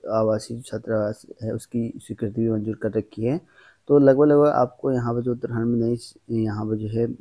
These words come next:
बारह सौ के कर-, जो करोड़ है उसको यहाँ पर जो है मिल चुका है उत्तराखंड में। और वहीं बात करें यहाँ पर ग्यारह सौ अट्ठानबे करोड़ से होगा कायाकल्प नई स्कूल कंप्यूटर लैब बनेंगे।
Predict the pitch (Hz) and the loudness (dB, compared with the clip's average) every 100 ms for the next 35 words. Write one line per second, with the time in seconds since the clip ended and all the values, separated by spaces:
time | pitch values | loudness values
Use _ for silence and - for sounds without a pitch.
0 | - 107 110 107 - 120 120 120 _ _ | -8 -2 -2 -4 -4 -2 -2 -6 _ _
1 | _ _ 117 120 113 107 117 113 - 113 | _ _ -6 -2 0 0 -4 -6 -6 -6
2 | 104 110 110 107 117 113 - 120 110 101 | -6 -6 -4 -4 -6 -8 -6 -4 -4 -6
3 | 113 107 - 127 113 107 107 - 117 123 | -6 -6 -10 -10 -6 -6 -8 -12 -10 -8
4 | 160 _ _ _ _ 117 117 110 101 98 | -10 _ _ _ _ -6 -4 -2 -2 -4
5 | 95 - _ _ _ _ _ _ - 117 | -8 -14 _ _ _ _ _ _ 0 2
6 | 120 139 143 135 - 131 131 135 123 120 | 2 2 4 2 2 0 2 4 4 4
7 | 113 120 120 117 120 110 110 113 120 110 | 2 -2 0 0 0 0 -2 -2 -2 -2
8 | 107 113 117 127 - 110 107 110 110 110 | -2 0 -2 -2 -6 -2 -2 -2 -2 -2
9 | 117 104 107 107 - 120 117 104 101 110 | -2 -2 -2 -4 -8 -6 -4 -6 -4 -2
10 | 107 104 107 104 104 113 | 0 0 -2 -4 -2 -2